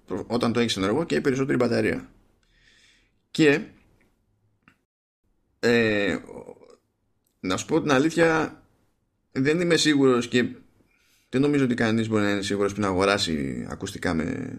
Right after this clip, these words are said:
με noise cancellation. Για το αν θα την παλεύει με το noise cancellation ενεργό. Ε, γιατί αυτό αλλοιώνει λίγο την ακουστική γενικά.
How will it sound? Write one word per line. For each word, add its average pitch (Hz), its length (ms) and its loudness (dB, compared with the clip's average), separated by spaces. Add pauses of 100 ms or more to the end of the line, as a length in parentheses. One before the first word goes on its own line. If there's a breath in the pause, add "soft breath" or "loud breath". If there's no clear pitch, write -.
(240)
με - 200 -6
noise - 160 -4
cancellation. 92 460 -2 (1080 loud breath)
Για 113 160 2
το 117 100 2 (720)
αν 123 180 2
θα 123 100 0
την 123 100 2
παλεύει 113 600 4 (1000)
με 135 280 4
το 151 160 4 (640)
noise 110 200 2
cancellation 104 480 0 (100)
ενεργό. 101 580 0 (1600)
Ε, 95 680 0 (200)
γιατί 107 340 2
αυτό 104 260 2
αλλοιώνει 135 420 4
λίγο 123 260 4
την 107 100 -4
ακουστική 101 440 -4
γενικά. 101 640 0